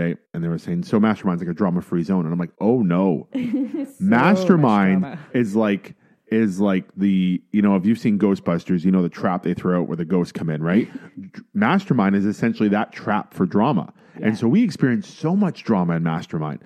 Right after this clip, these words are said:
Speaker 1: The difference is we learn how to deal with it very quickly,
Speaker 2: Yeah.
Speaker 1: and people bring it up and we show them how to deal with it.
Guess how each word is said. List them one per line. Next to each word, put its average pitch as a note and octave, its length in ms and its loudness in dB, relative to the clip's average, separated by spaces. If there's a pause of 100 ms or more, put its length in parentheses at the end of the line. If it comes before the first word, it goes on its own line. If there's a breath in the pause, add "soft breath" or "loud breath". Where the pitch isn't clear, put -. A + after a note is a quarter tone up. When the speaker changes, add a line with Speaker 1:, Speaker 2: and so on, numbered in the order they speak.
(200 loud breath)
Speaker 1:
The A2 100 -2
difference D#3 420 0
is F2+ 240 2 (200 soft breath)
we A2+ 140 4
learn A2 360 4
how G#2+ 140 -6
to F2 80 0
deal G#2+ 260 2
with G#2 200 2
it E2+ 100 -2
very F2 260 0
quickly, E2 480 -2
Speaker 2:
Yeah. E2 60 -8 (380 loud breath)
Speaker 1:
and G2 80 -2
people A2 240 0
bring G2+ 240 0
it F#2 80 2
up G#2 200 0
and F2+ 100 0
we F2 80 0
show G2+ 200 -2
them F#2 100 0
how F2 100 -6
to E2 80 -2
deal A#2 180 0
with A#2 120 0
it. D#2+ 120 -4